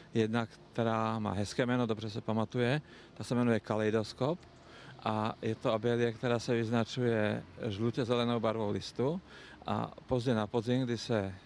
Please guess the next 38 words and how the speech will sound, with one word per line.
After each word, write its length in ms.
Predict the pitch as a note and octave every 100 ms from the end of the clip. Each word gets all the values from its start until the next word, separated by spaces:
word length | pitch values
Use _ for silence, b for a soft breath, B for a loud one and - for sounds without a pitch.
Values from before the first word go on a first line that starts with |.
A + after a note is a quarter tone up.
| - -
venku 340 | A2+ A2+ G#2+
schladí 520 | - B2 A2 A#2 C3+
a 60 | A2+
kdy 140 | G#2+
klesají 400 | - A2 - A#2
noční 300 | A2+ - A#2+
teploty 460 | A#2 A2 A2 - G#2 B B B
hodně 300 | G2+ A#2+ A#2
nízko, 520 | G#2+ G#2 - B2 D3 - B B B -
tak 300 | G#2+ - C3
se 180 | - B2
na 120 | A2+
této 220 | A#2+ A#2+
rostlině 320 | A2 - B2
ještě 240 | A#2 - -
objevuje 480 | G#2 A#2 A2+ A2+ A#2
takový 300 | A#2 B2 A2+
jakoby 260 | - A2+
červený 580 | - A2 G#2 A2 A2 A2+
nebo 200 | G#2 G#2+
oranžový 600 | A2 G#2 G#2 G#2+ G#2+ G#2 B B -
nádech 360 | A2 G2+ G2 F#2
na 120 | G#2
těch 160 | - G2+
listech. 340 | G2 - F#2+
Takže 260 | - G#2+ A#2
ten 160 | A2 G#2+
efekt 440 | G#2 B2 - - B B -
není 300 | B2 B2 A#2
jenom 360 | A2 A2 F#2+ G#2
z 80 |
květu, 500 | - A2 A2 B2 A#2+
ale 240 | G#2+ G#2+ G#2+
je 380 | G#2+ G#2 G2+ -
i 80 | F#2+
z 80 |
barevnosti 580 | G2+ G2+ G2 G2 F#2 A2+
listu. 380 | F#2+ F#2 -